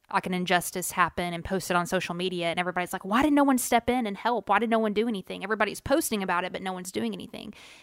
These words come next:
That's what it is. It's this bystander effect. And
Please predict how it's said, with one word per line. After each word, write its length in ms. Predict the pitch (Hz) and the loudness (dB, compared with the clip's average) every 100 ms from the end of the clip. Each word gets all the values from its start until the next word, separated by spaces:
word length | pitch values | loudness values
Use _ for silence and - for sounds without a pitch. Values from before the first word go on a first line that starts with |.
| _ | _
That's 240 | 196 185 190 | 0 0 -2
what 120 | 175 | -4
it 100 | 170 | -4
is. 260 | 196 - | -4 -6
It's 180 | - - | -8 -10
this 420 | - 180 175 - - - - | -8 -8 -6 -6 -8 -16 -4
bystander 840 | 180 185 180 175 - 180 170 175 - | 4 6 6 0 -6 -6 -6 -6 -8
effect. 520 | 170 - 175 - - | -8 -8 -8 -8 -8
And 180 | 185 | -8